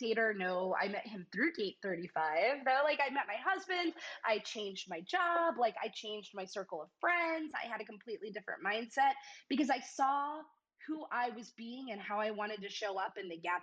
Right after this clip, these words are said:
between, and I was able to show up as that person." So, like, I will say that that was probably the defining moment of my life, was, like, showing up, making that decision to just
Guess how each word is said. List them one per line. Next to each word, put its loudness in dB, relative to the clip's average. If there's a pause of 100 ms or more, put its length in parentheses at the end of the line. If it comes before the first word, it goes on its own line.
between, -4
and 2
I 2
was -6 (100)
able -2 (360)
to 0
show 2
up 0 (100)
as 0
that -8
person." -8
So, 2
like, 4 (300)
I 2
will -2
say 0
that -4
that 0
was -10
probably -6
the -8
defining -8
moment 0 (360)
of 2
my 6
life, 4 (100)
was, -6
like, -4
showing -4
up, -6
making -4
that -2
decision -6 (280)
to -6
just -8